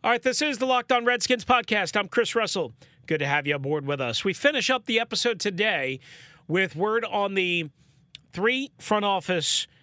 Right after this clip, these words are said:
changes for the Washington Redskins, and we presume there'll be more to come down the line. Right now, Kyle Smith, Alex Santos, uh, director of college and director of pro personnel, still, uh, in the building. We'll see what happens, uh, with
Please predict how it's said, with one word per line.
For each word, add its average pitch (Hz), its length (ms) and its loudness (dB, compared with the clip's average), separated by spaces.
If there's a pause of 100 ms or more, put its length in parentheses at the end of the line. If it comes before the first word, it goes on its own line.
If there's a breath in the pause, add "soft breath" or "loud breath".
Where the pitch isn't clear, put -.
(240 soft breath)
changes 139 920 -2
for - 140 -6
the 175 40 2
Washington 156 640 -2
Redskins, 147 460 -2
and 190 240 -4
we 240 100 -2
presume 233 480 -2
there'll 180 160 0
be 165 140 -2
more 160 420 -2 (400 loud breath)
to 165 100 -4
come 170 240 -2
down 143 220 -2
the 131 60 -8
line. 151 280 -2
Right 127 240 -2
now, 151 520 0 (420 loud breath)
Kyle 139 320 -2
Smith, 180 420 -2
Alex 139 360 -2
Santos, 175 760 0 (460 loud breath)
uh, 117 80 -6
director 139 380 -4
of 120 100 -6
college 175 440 0
and 160 280 0
director 151 320 -2
of 135 80 -4
pro 170 220 0
personnel, 151 500 -2
still, 160 480 -2 (340 loud breath)
uh, 127 140 -2 (100)
in 190 140 0
the 170 80 0
building. 151 460 -2
We'll 147 100 -2
see - 180 0
what 147 140 0
happens, 131 560 -2 (160)
uh, 123 240 -4
with 131 320 -4